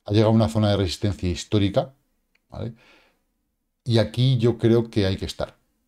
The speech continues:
O sea, Bet es de las que tienen esta capacidad, ¿vale?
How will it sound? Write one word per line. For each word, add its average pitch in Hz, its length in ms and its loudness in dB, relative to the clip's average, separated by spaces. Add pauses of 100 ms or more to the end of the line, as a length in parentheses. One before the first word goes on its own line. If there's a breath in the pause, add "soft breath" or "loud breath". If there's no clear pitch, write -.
(920)
O - 80 -20
sea, 92 340 -2
Bet 123 360 0 (380)
es 104 200 -8
de 113 100 2
las 104 160 0
que - 100 -4
tienen 104 260 0
esta 104 180 -2
capacidad, 104 560 -2 (460)
¿vale? 113 240 -2